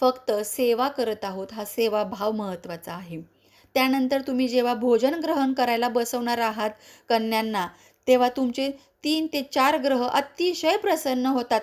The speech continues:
त्वरित प्रसन्न होतात. तर ते कोणते? जेव्हा आपण बघा हलवा बनवतो, शिरा, अनेक ठिकाणी याला हलवा म्हणतात, किंवा मग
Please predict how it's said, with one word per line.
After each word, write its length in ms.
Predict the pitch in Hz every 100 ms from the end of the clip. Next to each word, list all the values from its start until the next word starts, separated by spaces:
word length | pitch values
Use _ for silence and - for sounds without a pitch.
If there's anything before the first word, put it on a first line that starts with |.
| -
त्वरित 240 | 311 359 508
प्रसन्न 400 | 415 320 262 233
होतात. 360 | 220 208 196 185 - - _ -
तर 160 | 370 403
ते 120 | 370
कोणते? 480 | 359 320 285 262 240 240 _ _ _ -
जेव्हा 360 | 233 311 302 320
आपण 340 | 294 - 277
बघा 220 | 262 233 247
हलवा 380 | 233 233 233
बनवतो, 680 | 254 214 196 190 190 180 180 _ _ _
शिरा, 360 | - 262 233 214 190 - _
अनेक 260 | - 214 226
ठिकाणी 340 | 226 220 214 220
याला 160 | 214
हलवा 340 | 202 202 196 220
म्हणतात, 380 | 220 196 190 190 - - _ -
किंवा 300 | 240 220 214
मग 160 | 208